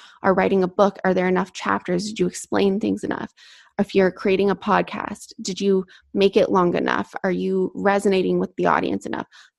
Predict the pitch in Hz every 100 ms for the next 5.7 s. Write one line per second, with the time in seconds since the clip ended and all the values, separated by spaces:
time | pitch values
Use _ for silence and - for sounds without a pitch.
0 | - 220 214 - 220 226 233 240 233 202
1 | 196 196 190 190 190 185 202 190 - 196
2 | 185 185 185 180 180 180 202 196 - -
3 | - - 214 - - _ - 185 185 190
4 | 190 180 175 180 - - _ 180 175 180
5 | 180 185 185 180 - - -